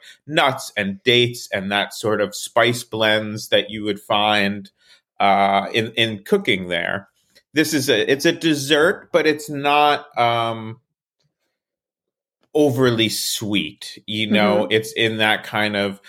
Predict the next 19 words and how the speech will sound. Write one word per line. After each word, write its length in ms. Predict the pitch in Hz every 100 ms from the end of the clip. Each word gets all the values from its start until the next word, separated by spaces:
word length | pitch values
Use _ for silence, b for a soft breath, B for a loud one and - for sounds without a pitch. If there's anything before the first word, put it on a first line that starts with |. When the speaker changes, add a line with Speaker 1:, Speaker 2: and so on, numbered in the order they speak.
| B B
Speaker 1:
nuts 400 | 117 120 120 -
and 160 | 104 98
dates 340 | 104 104 -
and 180 | 98 98
figs, 720 | - 117 110 107 104 - - _
give 200 | 123 110
it 220 | 113 98 -
the, 720 | 110 107 101 101 101 - - -
uh, 600 | 95 92 87 73 57 - -
kind 260 | - 110 101
of 220 | 95 98
ball. 560 | 110 110 127 160 247 - _ _ _ -
Speaker 2:
Mm-hmm. 200 | 220 196
Speaker 1:
And 140 | 120 127
then 100 | 127
it's 180 | 127 107
rolled 460 | 107 120 123 131
in 180 | 151 143
nuts 680 | 131 147 190 - - -